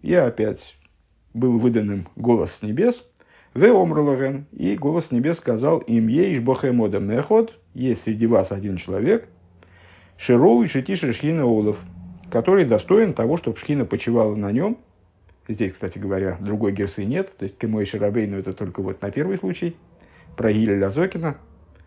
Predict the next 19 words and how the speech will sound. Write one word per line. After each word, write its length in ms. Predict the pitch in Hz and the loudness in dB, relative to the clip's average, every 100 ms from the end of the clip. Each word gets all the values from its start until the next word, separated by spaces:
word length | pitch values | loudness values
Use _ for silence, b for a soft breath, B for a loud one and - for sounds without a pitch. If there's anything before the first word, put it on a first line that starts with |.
| b b b b | b b b b
Эла 300 | - 220 262 | 4 6 6
шейн 340 | 240 156 208 180 | 4 2 2 4
дойрей 580 | 156 170 170 180 - - - | 6 6 4 2 0 -8 -6
закоин 720 | 113 113 131 - 160 160 151 | -4 2 0 4 2 4 4
ликах. 420 | 135 127 107 92 - | 2 2 0 0 0
Но 200 | 151 208 | 2 2
поколение 680 | 160 113 110 160 180 151 120 | 2 2 2 2 2 0 0
его 340 | 107 123 208 | 0 0 0
не 220 | 170 139 | 0 0
удосто-, 540 | 190 165 127 - 139 143 | 0 0 0 0 -2 0
не 160 | 135 | 0
удостаивается 920 | 180 139 117 - 120 143 135 127 - 104 | 0 0 0 0 0 2 2 0 -2 -6
этого, 300 | 107 101 117 | -6 -6 -4
недостойно 720 | 160 156 110 - 139 143 139 | -4 -2 -2 0 2 2 0
этого. 500 | - 104 - - - _ _ _ _ _ _ _ b b b b b 131 | -4 -8 -8 -12 -12 _ _ _ _ _ _ _ b b b b b 4
Нос 280 | 151 147 | 6 6
нуэнейгам 540 | 117 107 127 233 220 185 | 4 0 2 4 4 2
бишмуэль 460 | 117 - 156 139 117 | -2 -2 0 2 2
акотен. 600 | 107 104 82 143 226 | 0 -4 -4 -4 -4